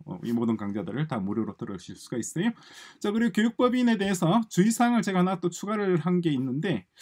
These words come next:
어, 뭐냐니까 교육법인 주식 약정을 해서 내가, 어, 나중에, 어, 주식 투자로 떼돈을 벌겠다 라는 생각은 안 해야 됩니다. <laughs> 해서는 안 돼요. 교육법인 주식 약정은 투자보다는 후원에 가깝습니다.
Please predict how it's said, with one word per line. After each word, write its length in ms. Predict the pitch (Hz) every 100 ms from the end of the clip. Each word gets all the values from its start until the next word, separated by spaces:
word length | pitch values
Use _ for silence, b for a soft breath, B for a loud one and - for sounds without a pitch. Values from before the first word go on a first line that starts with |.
| B B B
어, 100 | 147
뭐냐니까 600 | 131 208 151 113 180 - B B B -
교육법인 500 | 160 220 247 240 220
주식 320 | 247 233 208
약정을 800 | 208 - 233 226 220 208 196 180
해서 400 | 202 - 117 214 B B B
내가, 440 | 120 123 175 214 220 _ B B
어, 240 | 92 95 87
나중에, 500 | 95 113 147 160 202 _ _ _
어, 180 | - - _
주식 440 | 214 208 185 165
투자로 400 | - 143 139 180
떼돈을 340 | 190 185 196 127
벌겠다 580 | 95 95 - 87 - _ _ - _
라는 260 | 131 160 185
생각은 520 | 180 180 170 165 202 -
안 160 | 107 113
해야 280 | 123 117
됩니다. 440 | 90 85 82 - _
<laughs> 200 | 135 123
해서는 300 | 185 160 143
안 100 | 107
돼요. 280 | 113 113 139 160 B B B 160 156
교육법인 640 | 151 185 - 196 202 190
주식 280 | 180 180 170
약정은 400 | 165 160 180 156
투자보다는 600 | - 156 180 190 180 165
후원에 500 | 156 - 139 165 202
가깝습니다. 880 | 117 - 139 - - 123 90 107